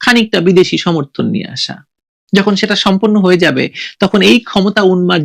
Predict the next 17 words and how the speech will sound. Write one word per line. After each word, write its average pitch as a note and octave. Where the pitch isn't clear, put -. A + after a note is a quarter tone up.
জঙ্গি E3
গোষ্ঠী E3
নিজেরাই E3
মঞ্চে E3
উঠবে। -
তারা D3+
ঘোষণা F3+
দেবে F3+
দেশের D3+
নিয়ন্ত্রণ D3+
এখন D3+
তাদের B2+
হাতে। -
এবং A3+
ইতিহাসের G3+
মতোই A3
ধর্ম, D#3